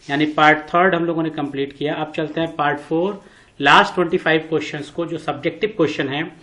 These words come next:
उसके, यानी सेवेंटी सिक्स क्वेश्चन से अब start करेंगे। तो यहाँ पे seventy six question देखें, अ, antibiotic poses beta lactam ring।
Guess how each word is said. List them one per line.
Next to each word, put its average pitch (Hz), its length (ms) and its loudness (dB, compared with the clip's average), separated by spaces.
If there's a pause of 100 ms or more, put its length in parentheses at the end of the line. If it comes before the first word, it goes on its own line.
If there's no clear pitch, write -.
(320)
उसके, 175 460 -2 (320)
यानी 165 200 2
सेवेंटी 170 460 0
सिक्स 208 280 -6
क्वेश्चन 185 320 -4
से 170 140 -6
अब 156 100 -2
start 156 400 0
करेंगे। 143 460 -2 (420)
तो 165 60 -2
यहाँ 175 240 4
पे 202 60 -2
seventy 180 520 -2
six - 320 -8
question 175 380 -2
देखें, 160 540 -2 (420)
अ, 165 160 -4
antibiotic 202 800 0
poses 180 340 -2
beta 180 540 0
lactam 160 500 -2
ring। 123 200 -2